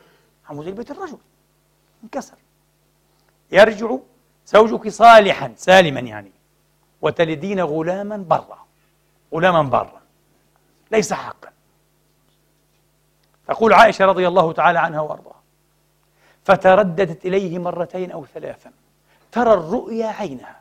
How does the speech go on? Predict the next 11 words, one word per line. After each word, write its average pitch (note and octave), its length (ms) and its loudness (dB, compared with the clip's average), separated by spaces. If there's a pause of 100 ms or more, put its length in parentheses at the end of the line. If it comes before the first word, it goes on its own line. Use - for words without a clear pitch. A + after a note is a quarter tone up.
نفس - 180 -14
الرؤيا. - 240 -20 (1700)
بعد E3 280 -4
يومين، E3 400 -6
ثلاثة، D#3 440 -2
أربعة، F3+ 520 -4
آه، F#3+ 240 -12 (340)
خمس F#3+ 320 2
ليال، E3 240 2
ست - 180 -18
ليالي، G3+ 300 -4